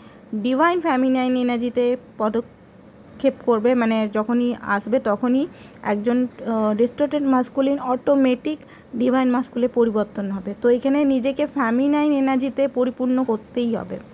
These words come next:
ঠিক আছে? এই জন্য চাই ইনার ওয়ার্ক। ইনার ওয়ার্কে যদি আপনারা ইন্টারেস্টেড আছেন তো আমার সঙ্গে যোগাযোগ করতে পারেন। আমি কিন্তু টুইন ফ্লেম কোচ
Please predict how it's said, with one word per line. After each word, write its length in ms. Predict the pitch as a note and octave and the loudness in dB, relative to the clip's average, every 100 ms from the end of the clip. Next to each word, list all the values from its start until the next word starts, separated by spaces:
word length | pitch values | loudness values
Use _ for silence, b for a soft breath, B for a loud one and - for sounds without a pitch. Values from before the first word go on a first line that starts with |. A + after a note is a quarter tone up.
| - - - - | -20 -20 -20 -20
ঠিক 180 | - - | -6 -2
আছে? 240 | C4+ G3+ B B B B | 0 -2 B B B B
এই 140 | F#4+ C4+ | 0 2
জন্য 240 | C#4+ D4+ | 2 2
চাই 320 | - D4 B3+ | 0 0 0
ইনার 240 | A#3+ B3+ C4+ | 0 0 0
ওয়ার্ক। 280 | C#4 - A3+ | -2 -2 -2
ইনার 240 | B3 B3+ | -2 0
ওয়ার্কে 340 | C4+ C4+ C#4 | -2 0 0
যদি 260 | B3+ B3+ B3+ | 0 0 0
আপনারা 380 | A#3 A#3+ A#3+ A#3+ | 0 0 0 2
ইন্টারেস্টেড 520 | A#3+ A#3 B3 C#4 B3 | 2 0 0 0 0
আছেন 320 | A3 B3 C4 | 0 0 -2
তো 120 | C4 | -2
আমার 260 | A3+ G#3 A#3 | -2 -2 -2
সঙ্গে 300 | A#3+ A#3 A3+ | 0 0 0
যোগাযোগ 380 | G#3+ G#3+ A3 B3 | 0 0 0 0
করতে 240 | B3+ - | 0 0
পারেন। 280 | B3 B3 B3+ | 0 0 0
আমি 180 | A3+ A3+ | 0 -2
কিন্তু 220 | A3+ A#3+ | -2 -2
টুইন 200 | A#3+ A3+ | -2 -2
ফ্লেম 220 | A3 A#3+ | 0 -2
কোচ 280 | A#3+ A#3 C4 | 0 2 2